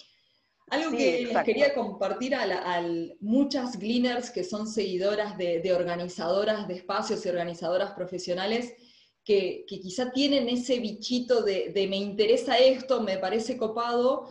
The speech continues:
Speaker 1: pero quizá no se reconocen de que podrían trabajar de eso, y también desde ese lado me gustaría que desarrollemos. Así que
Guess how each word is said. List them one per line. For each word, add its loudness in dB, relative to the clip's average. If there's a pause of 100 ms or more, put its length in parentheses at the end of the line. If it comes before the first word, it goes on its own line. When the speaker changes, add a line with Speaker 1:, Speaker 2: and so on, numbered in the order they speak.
(260)
Speaker 1:
pero 2
quizá -2
no -2
se -2
reconocen -2
de -2
que -4
podrían 0
trabajar -2
de -2
eso, -2
y -12
también -4
desde -4
ese -4
lado -2 (280)
me -8
gustaría -2
que -4
desarrollemos. -4
Así -12
que -4